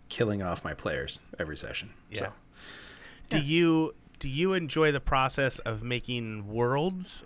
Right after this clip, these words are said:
Speaker 2: or making characters more?
Speaker 1: I like making worlds more. Uh, it created a challenge in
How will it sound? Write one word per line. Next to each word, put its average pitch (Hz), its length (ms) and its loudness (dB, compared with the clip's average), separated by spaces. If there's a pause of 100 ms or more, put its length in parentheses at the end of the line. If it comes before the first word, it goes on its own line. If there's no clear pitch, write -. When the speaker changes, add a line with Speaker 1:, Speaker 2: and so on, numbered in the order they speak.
Speaker 2:
or 117 420 0
making 107 440 -6
characters 101 640 -6
more? 98 300 -10 (2000)
Speaker 1:
I 110 100 8
like 117 260 6
making 107 340 0
worlds 82 260 0
more. 127 280 2 (400)
Uh, 95 240 0
it 101 160 -4
created 120 340 6
a 104 80 4
challenge 107 680 2
in 92 520 -2